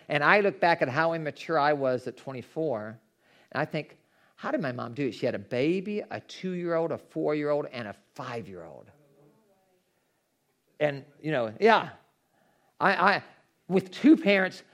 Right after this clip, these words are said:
my, my dad wasn't involved pretty much. He was working all the time, late, coming home. He wasn't really involved that much at home, and she had these four kids. And I think we've got a baby and a three-year-old, and we have two parents that are actively involved,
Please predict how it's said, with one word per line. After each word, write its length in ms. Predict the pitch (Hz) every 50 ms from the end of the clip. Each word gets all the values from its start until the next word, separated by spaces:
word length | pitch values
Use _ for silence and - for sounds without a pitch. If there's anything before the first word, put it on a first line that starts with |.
| _ - 196
my, 140 | 190 214 220
my 160 | 196 202 202
dad 240 | - 208 214 247 240
wasn't 260 | 220 180 175 196 180
involved 600 | 170 147 - 160 175 214 208 143 113 98 101 -
pretty 180 | - 135 123
much. 160 | 113 110 117 -
He 80 | 190
was 100 | 180 147
working 300 | 120 139 160 160 165 175
all 140 | 165 160 160
the 60 | 165
time, 360 | 160 - 151 151 156 156 151
late, 280 | 139 139 143 147 156 -
coming 200 | - 151 147 143
home. 140 | 151 165 165
He 80 | 180
wasn't 240 | 202 220 202 196 180
really 180 | 180 180 175 175
involved 440 | 165 151 117 139 151 202 226 240 180
that 140 | 143 117
much 160 | 123 120 - 123
at 80 | 104
home, 240 | 101 110 110 110 117
and 80 | 120 -
she 100 | - 175
had 100 | 160 147
these 120 | 139 123
four 140 | - 139 131
kids. 240 | - 175 165 - - _ - - _ _ _ _ _ _
And 100 | - 156
I 140 | 156 214 240
think 300 | 233 214 180 160 - - _ _ _ _ _ _ _ _ _ _ _ _ _
we've 180 | 156 220 247
got 160 | 240 233 190 170
a 60 | 151
baby 400 | 120 156 160 170 190 185 180 175
and 80 | 151
a 40 | 143
three-year-old, 520 | - - - 180 208 226 202 170 160 160 151
and 80 | 160
we 60 | 165
have 120 | 160 156 -
two 220 | - - 226 240
parents 340 | - - 190 185 175 160 -
that 100 | 156 143
are 100 | 139 147
actively 360 | 151 165 160 160 135 139 143
involved, 500 | 135 127 120 156 185 208 190 147 120 -